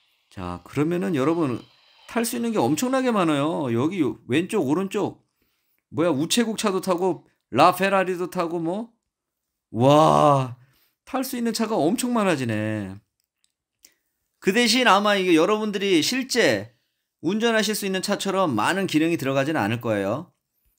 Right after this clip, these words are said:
네, 그거까지 하기에는 어렵고요. 전진, 후진 뭐 이런 거, 비상등, 방향지시등, 뭐 이렇게 브레이크,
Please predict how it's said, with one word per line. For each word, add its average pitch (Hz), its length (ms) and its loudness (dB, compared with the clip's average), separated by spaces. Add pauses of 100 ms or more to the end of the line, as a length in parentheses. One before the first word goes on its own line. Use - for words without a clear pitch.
(160)
네, 90 260 -10
그거까지 135 720 -2
하기에는 127 380 -4
어렵고요. 104 640 -4 (260)
전진, 170 480 0
후진 180 540 -4
뭐 127 220 -2
이런 113 180 -2
거, 143 220 -4
비상등, 127 1300 -8
방향지시등, 117 960 -4
뭐 92 120 -4
이렇게 98 240 -8
브레이크, 107 760 -4